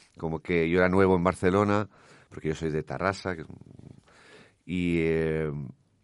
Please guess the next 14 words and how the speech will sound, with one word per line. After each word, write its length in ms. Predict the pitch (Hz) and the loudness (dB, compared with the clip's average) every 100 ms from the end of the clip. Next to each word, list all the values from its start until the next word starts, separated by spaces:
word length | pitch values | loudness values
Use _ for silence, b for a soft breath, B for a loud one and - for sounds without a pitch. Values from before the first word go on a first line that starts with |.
| _ _ - - b b b b b b _ - | _ _ -16 -16 b b b b b b _ -10
y 120 | 95 | -10
cada 340 | - 117 123 123 | 0 4 6 6
noche, 640 | 135 135 - 131 147 156 | 6 4 6 6 6 4
o 40 | |
sea, 140 | 135 98 | 0 0
yo 80 | 90 | 0
tenía 240 | 92 98 | 0 0
mi 140 | 87 | 0
vida 480 | 82 120 113 113 127 | 0 2 2 0 -2
en 60 | 101 | -4
otro 180 | 95 78 | -4 -2
barrio, 540 | 95 117 110 110 110 | 0 0 -2 -4 -4
tal, 260 | 95 110 117 | -6 -8 -10
pero 480 | - 82 73 73 65 | -6 -6 -4 -6 -8